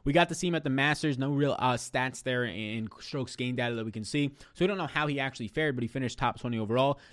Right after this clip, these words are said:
Then we didn't see him. Then we didn't see him for a while, right? We didn't see him for a while. R S M, he stops by. We see him overseas a lot, but he finally makes his debut on the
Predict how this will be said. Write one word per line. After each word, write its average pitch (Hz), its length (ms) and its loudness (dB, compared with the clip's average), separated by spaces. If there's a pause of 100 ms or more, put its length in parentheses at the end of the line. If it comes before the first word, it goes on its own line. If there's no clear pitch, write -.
Then 165 140 2
we 247 100 2
didn't 214 200 0
see 185 180 0
him. - 100 -8 (240)
Then 147 140 0
we 220 80 2
didn't 196 200 0
see 185 100 2
him 175 100 0
for 170 100 2
a 143 80 6
while, 117 320 4
right? 107 180 0
We 120 100 -2
didn't 120 180 -6
see 135 120 -6
him 127 100 -4
for 127 120 -2
a 120 60 0
while. 120 240 4
R 139 160 2
S 127 100 0
M, 131 80 2
he 120 80 0
stops - 280 0
by. 120 260 2 (220)
We 120 100 0
see 147 160 0
him 135 80 0
overseas 131 500 0
a 139 60 4
lot, 127 160 4
but 120 80 0
he 110 40 2
finally 170 300 0
makes 156 220 -2
his 120 120 0
debut 117 600 2 (200)
on 104 360 -2
the 104 280 -2